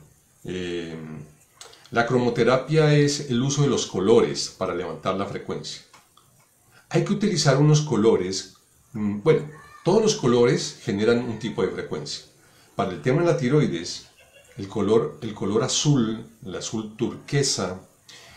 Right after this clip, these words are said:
el azul aguamarina, el azul lapislázuli, son azules que tienen una frecuencia bastante alta. Por ejemplo, cuando yo veo un accidente, veo cómo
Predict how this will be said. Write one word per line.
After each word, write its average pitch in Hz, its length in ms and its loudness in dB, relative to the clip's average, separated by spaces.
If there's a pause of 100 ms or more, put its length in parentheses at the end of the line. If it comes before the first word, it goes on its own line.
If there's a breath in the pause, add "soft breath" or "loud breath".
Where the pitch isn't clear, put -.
el 95 140 -8
azul 101 600 -2
aguamarina, 92 920 -2 (1500 loud breath)
el 113 180 -2
azul 110 600 -2
lapislázuli, 107 1040 0
son 175 320 2
azules 107 880 0 (420)
que - 120 -8
tienen 120 260 0
una 147 180 4
frecuencia 120 720 0
bastante 151 720 2
alta. 87 480 2 (1300)
Por 95 120 -4
ejemplo, 98 280 -4
cuando 92 260 -4
yo 98 640 -2 (120)
veo 107 160 0
un 107 80 0
accidente, 101 760 -4 (360)
veo 101 420 0
cómo 107 580 0